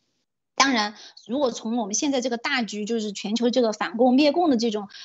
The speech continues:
呃，这种局势来说，这也是从另外一个角度来说，也是需要付出的代价。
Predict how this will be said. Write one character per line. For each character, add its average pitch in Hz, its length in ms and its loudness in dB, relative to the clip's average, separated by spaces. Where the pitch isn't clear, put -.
呃， 185 220 0
这 254 120 4
种 220 140 6
局 202 180 -2
势 233 200 4
来 208 180 0
说， 233 260 2
这 277 180 0
也 226 220 0
是 - 220 0
从 240 200 -2
另 349 140 2
外 302 60 2
一 - 20 -2
个 247 80 2
角 226 180 -4
度 196 60 -8
来 233 100 0
说， 233 140 -2
也 202 220 -2
是 262 160 0
需 247 180 -4
要 226 140 2
付 240 160 -2
出 214 120 -8
的 214 60 -4
代 196 220 -4
价。 - 240 -8